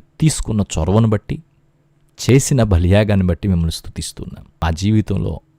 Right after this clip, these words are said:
మధ్యవర్తులమై నిలబడుతూ, విజ్ఞాపన చేసేవారంగా, నీ మాటలు ప్రకటిస్తూ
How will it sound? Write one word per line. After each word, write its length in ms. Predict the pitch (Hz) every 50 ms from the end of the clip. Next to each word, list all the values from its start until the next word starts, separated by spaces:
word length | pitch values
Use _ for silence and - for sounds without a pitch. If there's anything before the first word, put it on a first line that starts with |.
| _ -
మధ్యవర్తులమై 760 | 78 80 85 85 92 98 104 95 - - 98 95 92 92 82
నిలబడుతూ, 520 | 80 76 76 80 90 87 87 - - - - - - - _ _ _ _ _ _ _ _ _ _ _ _ _ _ _ -
విజ్ఞాపన 440 | 82 85 101 120 143 139 - 151 147
చేసేవారంగా, 800 | - - 131 123 - - 127 120 117 107 107 107 104 107 120 147 156 160 _ _ _ _ _ _ _ _ _ _ _ _ _ _ -
నీ 140 | 98 101 104 107
మాటలు 400 | 101 85 85 113 - 139 131 123
ప్రకటిస్తూ 640 | - - 90 85 - 127 120 107 - - - 117